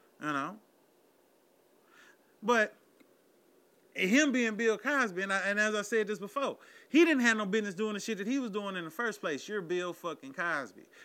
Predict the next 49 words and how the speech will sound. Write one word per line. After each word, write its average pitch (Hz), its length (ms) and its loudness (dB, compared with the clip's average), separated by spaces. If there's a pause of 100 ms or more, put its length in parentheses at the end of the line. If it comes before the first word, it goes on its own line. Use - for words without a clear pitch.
You 226 160 0
ought 208 100 6
to 175 80 -2
be 170 120 0
able 156 140 -2
to 165 40 -6
walk 170 200 -2
in 165 60 -8
a 160 60 -8
room 170 260 -6
and 139 100 -8
have 143 180 -4
five 170 320 -2
bitches 143 240 -6
already 139 360 -4
standing 143 300 -8
there 135 80 -10
staring 143 320 -10
at 120 120 -14
your 151 180 -6
ass 117 240 -8
waiting 135 320 -6
to 135 60 -14
fuck. 127 260 -12 (1900)
But 208 380 2 (920)
bitch 131 200 -6
niggas 143 260 -6
don't 170 180 -4
have 175 260 -4
that 202 140 -6
luxury, 202 460 -6
I 170 80 -8
guess. 220 440 -12 (580)
'Cause 135 100 -6
that's 143 180 -4
why 131 200 -6
he 139 80 -6
had 147 140 -4
to - 60 -14
pull 170 220 -4
out 190 200 0
pills 190 640 -8 (340)
and 107 180 -14
pull 139 220 -6
out 165 300 -2
tricks - 520 -10
and 110 140 -16
pull 156 200 -8
out, 170 200 -2